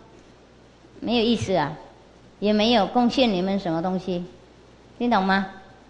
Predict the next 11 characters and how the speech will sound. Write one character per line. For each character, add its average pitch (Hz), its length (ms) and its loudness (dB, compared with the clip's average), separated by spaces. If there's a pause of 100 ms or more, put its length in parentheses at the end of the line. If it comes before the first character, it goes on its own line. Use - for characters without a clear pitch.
(500)
嗯， 247 260 0 (640)
嗯。 175 240 -8 (1900)
不 285 120 -2
过 269 180 6
也 220 180 4
不 226 160 2
能 247 160 2
跟 247 180 4
师 240 140 4
父 208 160 4
说 214 360 4